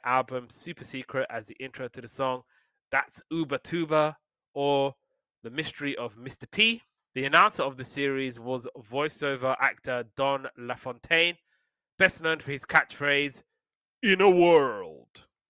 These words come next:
The characters, so yeah, Cornelius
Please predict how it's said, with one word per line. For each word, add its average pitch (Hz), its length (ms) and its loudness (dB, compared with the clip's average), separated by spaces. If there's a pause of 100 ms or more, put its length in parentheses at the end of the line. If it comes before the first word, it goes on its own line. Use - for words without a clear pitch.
(600)
The - 80 -20
characters, 180 520 2
so 127 260 -6
yeah, 139 220 0
Cornelius 151 840 -6